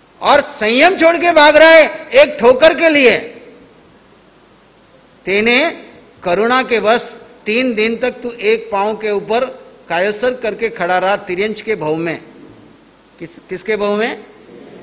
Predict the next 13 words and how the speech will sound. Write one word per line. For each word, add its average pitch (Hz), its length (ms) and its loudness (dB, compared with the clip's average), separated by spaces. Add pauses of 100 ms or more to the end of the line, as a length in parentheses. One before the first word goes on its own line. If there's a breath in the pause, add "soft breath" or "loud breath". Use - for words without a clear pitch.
(480)
अपनी 220 320 -6
काया 214 340 2
का 262 160 -2
ममत्व 240 340 -2
तो 285 100 -4
छोड़ 277 300 2
दिया 302 560 2
कि 269 200 0
ये 277 80 6
बेचारा 254 400 2
जीव 233 260 -2
मर 220 180 0
जाएगा। 170 440 -2